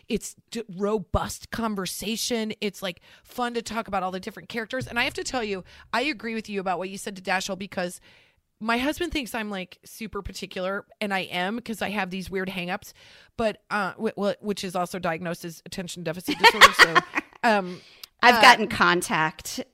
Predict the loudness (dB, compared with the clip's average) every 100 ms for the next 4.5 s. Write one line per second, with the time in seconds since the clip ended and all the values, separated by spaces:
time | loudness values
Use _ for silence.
0 | _ -2 0 0 0 2 4 4 4 4
1 | 2 2 2 0 0 -4 -4 -8 -10 -14
2 | _ -20 -6 0 2 2 4 6 4 4
3 | 2 4 2 0 -4 -4 -4 -6 -8 -14
4 | -14 -4 -2 0 -4